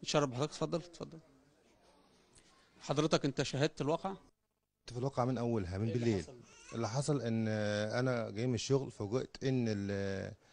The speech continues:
Speaker 2: أكتر من تلتمية عسكري بالليل الساعة اتنين بالليل طالعين من المعسكر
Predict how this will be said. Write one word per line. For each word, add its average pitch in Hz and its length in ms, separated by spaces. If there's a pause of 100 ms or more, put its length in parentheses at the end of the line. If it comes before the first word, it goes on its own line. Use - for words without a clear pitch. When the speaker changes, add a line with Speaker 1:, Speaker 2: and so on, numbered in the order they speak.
(260)
Speaker 2:
أكتر 127 280
من 131 160
تلتمية 131 320
عسكري 127 420
بالليل 113 280
الساعة 113 280
اتنين 120 220
بالليل 117 320
طالعين 113 280
من 139 60
المعسكر 127 540